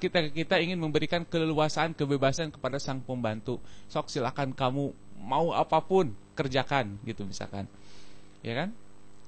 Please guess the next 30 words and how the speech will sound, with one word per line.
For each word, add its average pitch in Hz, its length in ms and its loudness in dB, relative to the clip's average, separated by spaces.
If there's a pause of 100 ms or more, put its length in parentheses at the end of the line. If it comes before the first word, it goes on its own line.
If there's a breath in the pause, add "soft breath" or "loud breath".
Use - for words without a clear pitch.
(180)
Sama 147 320 2
seperti 147 320 0
pembantunya 135 880 2
siapa 139 240 0
yang 160 160 0
kemarin? 156 400 0
Abu, 135 400 0
Abu 127 240 2
Zar. 127 320 4 (400)
Iya 123 160 0
kan? 156 160 -4
Abu 135 240 0
Zar 151 160 6
itu 165 160 2
diberikan 185 480 2
kebebasan 170 560 2
oleh 156 160 2
Abu 147 160 4
Zar. 131 240 4 (640 loud breath)
Sehingga 147 400 6
yang 165 160 4
keluar 180 400 8
dari 160 160 6
mulutnya 160 400 4
semuanya 190 640 2
kebaikan. 131 640 2
Kebaikan 127 560 2
Abu, 131 320 2
Abu 117 240 0
Zar. 107 320 2